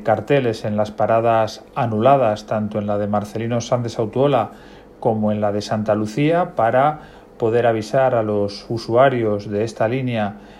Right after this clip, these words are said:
de que esas dos paradas van a quedar, eh, inhabilitadas. Igualmente también en los autobuses que operan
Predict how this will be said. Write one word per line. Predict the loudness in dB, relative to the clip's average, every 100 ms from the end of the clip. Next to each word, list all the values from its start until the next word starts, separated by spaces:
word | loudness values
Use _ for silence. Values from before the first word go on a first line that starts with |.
| -16
de | -6 -4
que | -4
esas | -4 -2 -2
dos | 0 0
paradas | 0 2 4 4 0 0
van | 0
a | 0
quedar, | 0 2 2 2 -6 -20 -20 -6
eh, | -2 0 -2
inhabilitadas. | 0 0 0 -2 0 0 0 -2 -6
Igualmente | -4 2 4 4 2 -2 -2 -2
también | -2 0 -2 -2 -6 -14 -20 -16 -8
en | -4
los | -2 -2
autobuses | -2 -2 -2 -2 -4 -4
que | -2
operan | 0 2 4 2 0